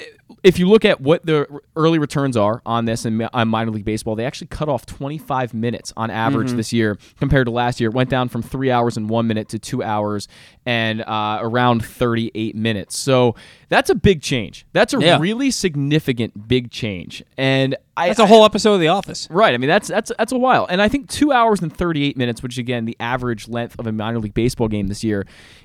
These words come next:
Speaker 1: is a lot more watchable for a lot of people than three hours plus. Once you get to three hours plus, I think people really start to lose interest. So I,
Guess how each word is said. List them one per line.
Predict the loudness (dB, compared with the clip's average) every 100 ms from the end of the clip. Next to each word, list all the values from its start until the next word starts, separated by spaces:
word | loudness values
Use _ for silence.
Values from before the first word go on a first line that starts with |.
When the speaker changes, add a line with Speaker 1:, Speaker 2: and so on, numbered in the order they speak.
| _
Speaker 1:
is | 0 0 0
a | -6
lot | -4 -4 -4 -2
more | 0 2
watchable | 2 0 -2 -2 -4
for | -4 -4
a |
lot | -2 -2
of | -2
people | -4 -4 -2
than | -4 -4
three | -6 -4 0
hours | 2 2 0 -4
plus. | -8 -8 -10 -12 -2
Once | 0 0
you |
get | -4
to | -4
three | -2 2
hours | 2 0
plus, | -2 -4
I | -4
think | -6 -6
people | -6 -6
really | 0 2 2
start | 0 -4
to | -2
lose | -2 -2
interest. | -4 -6 -6
So | -2
I, | 0